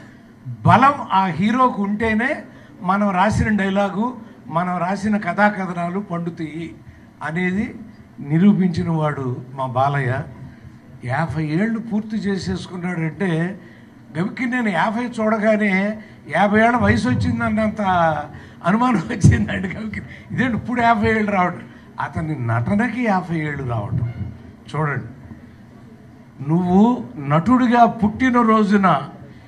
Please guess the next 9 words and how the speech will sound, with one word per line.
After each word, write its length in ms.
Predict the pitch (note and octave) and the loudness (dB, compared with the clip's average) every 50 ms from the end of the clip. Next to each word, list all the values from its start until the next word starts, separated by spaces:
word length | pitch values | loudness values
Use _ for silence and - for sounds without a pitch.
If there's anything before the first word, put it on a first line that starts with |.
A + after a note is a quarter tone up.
| - - - - D3+ F3+ | -20 -14 -4 0 4 6
ఏ 60 | G#3 G#3+ G#3 G#3+ - | 6 6 4 2 0
గ్రేస్లో 500 | F3+ F#3+ G3 A#3 A#3 A#3 A3+ A3+ A3+ A3 A3 G#3 G3 | 2 4 4 4 4 2 0 0 2 2 2 2 2
ఉన్నావో, 460 | F#3+ F#3+ F#3 F3+ F3 E3+ E3+ F3 E3 D3 B2 A2 A#2 - - - - - - - - - - - D#3 D3 E3 | 2 2 4 4 4 4 6 6 4 4 2 0 -2 -4 -8 -12 -12 -12 -12 -12 -14 -16 -14 -10 -4 2 6
యాభై 360 | G3 A3+ A#3+ - - A3+ G#3+ G#3+ G#3 G#3 A3+ | 6 6 6 6 4 2 4 4 4 6 4
ఏళ్ల 160 | B3 B3+ B3+ B3 - - | 4 4 2 2 2 2
తర్వాత 380 | A#3 A3+ A3+ A3+ A3+ A3 G#3+ A3 G#3+ G#3 G3 | 2 4 4 4 4 2 2 0 -2 -2 2
కూడా 260 | G#3 G#3 G3+ G3+ F#3+ G3 F3 - - - - - - - - E3 | 4 4 6 6 6 6 4 2 0 -6 -14 -18 -10 -4 0 0
అదే 200 | G3+ G3 B3 B3+ C4 B3+ F#3+ F#3 | 2 4 6 6 6 6 4 2
గ్రేస్లో 500 | A3+ A3+ A#3 A#3 A3 - A#3+ A#3 G#3+ | 2 4 4 2 2 0 0 2 4